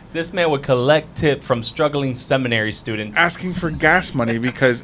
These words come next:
Speaker 2: everything that he did was
Speaker 1: Tremendo
Speaker 2: missionary
Speaker 1: gable.
Speaker 2: work. Everything he did was missionary work, and everything was based off a donation.
Speaker 1: Yeah. Yep.
Speaker 2: So literally, it's, it's, it's, he's impoverished for righteousness' sake
Speaker 1: Absolutely.
Speaker 2: because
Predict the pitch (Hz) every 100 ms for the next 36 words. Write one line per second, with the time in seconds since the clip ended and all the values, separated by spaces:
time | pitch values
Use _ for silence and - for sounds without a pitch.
0 | - 135 131 160 143 156 151 - - 160
1 | 120 120 123 135 131 143 131 131 127 120
2 | 110 98 107 165 - - - - - -
3 | 139 170 208 160 165 151 151 135 123 123
4 | 156 160 156 175 180 127 101 110 120 120
5 | 113 101 110 101 98 101 98 92 78 -
6 | 101 92 - - - - - - - -
7 | - 110 110 139 135 131 135 185 156 123
8 | 120 117 117 - 123 117 113 - - -
9 | - 127 120 - - - 123 117 107 -
10 | 170 127 120 - - 113 117 165 160 -
11 | 110 - 107 113 - 107 107 107 123 139
12 | - 160 139 117 110